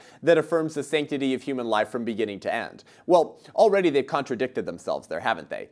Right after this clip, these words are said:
They just said the sanctity of life from beginning to end. Well, life begins at conception, and it's legal to murder human beings in the womb, and these pro-life evangelical grifters have to fund it with their tax dollars.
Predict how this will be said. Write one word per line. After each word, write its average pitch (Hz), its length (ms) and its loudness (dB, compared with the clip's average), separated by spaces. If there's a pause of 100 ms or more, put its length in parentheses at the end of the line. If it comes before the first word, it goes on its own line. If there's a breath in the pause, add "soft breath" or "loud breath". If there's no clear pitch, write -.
(160 soft breath)
They 160 140 4
just 165 180 0
said 151 160 2
the 120 80 -6
sanctity 170 460 0
of 117 100 -2
life 135 220 2
from 131 220 -2
beginning 135 640 0
to 117 240 -4
end. 120 240 -2
Well, 120 160 2
life 139 260 2
begins 143 580 2
at 139 180 2
conception, 110 800 -2 (280 loud breath)
and 143 180 0
it's 123 140 0
legal 156 380 2
to 151 200 -4
murder 143 500 4
human 131 380 -4
beings 120 420 -2 (300 soft breath)
in 160 260 2
the 127 100 2
womb, 120 540 4 (340 loud breath)
and 156 320 0
these 170 280 0
pro-life 170 600 4
evangelical 139 640 0
grifters 117 680 0
have 156 180 0
to 156 100 0
fund 185 400 0
it 156 120 0
with 151 160 -2
their 131 160 0
tax - 340 -2
dollars. - 560 -6